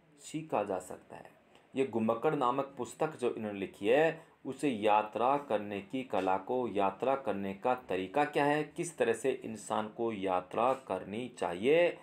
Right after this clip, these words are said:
वो सारी चीज़ें उन्होंने यात्रा करने के पश्चात लिखी है, जिसके कारण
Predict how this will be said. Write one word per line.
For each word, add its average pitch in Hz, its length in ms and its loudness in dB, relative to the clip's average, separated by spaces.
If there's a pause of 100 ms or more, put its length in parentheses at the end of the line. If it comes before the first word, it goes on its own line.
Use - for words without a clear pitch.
(320)
वो 214 140 4
सारी 156 480 4
चीज़ें 135 480 -2
उन्होंने 120 380 -2
यात्रा 110 480 2
करने 104 320 -2
के 101 180 -6
पश्चात 107 600 -2
लिखी 85 360 -4
है, 156 140 6 (440)
जिसके 107 280 -2
कारण 110 220 0